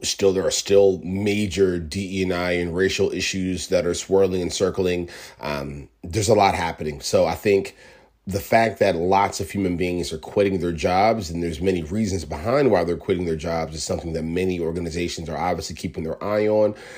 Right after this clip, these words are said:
and many heads of people, many C O Os, C E Os,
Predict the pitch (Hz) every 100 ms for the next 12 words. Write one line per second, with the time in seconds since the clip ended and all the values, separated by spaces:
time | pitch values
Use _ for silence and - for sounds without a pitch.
0 | - - 92 90 90 - 90 80 87 -
1 | 117 113 104 98 - _ _ _ _ -
2 | - 101 98 95 - 104 - 87 90 110
3 | 107 107 98 - 95 104 117 101 107 104
4 | 107 98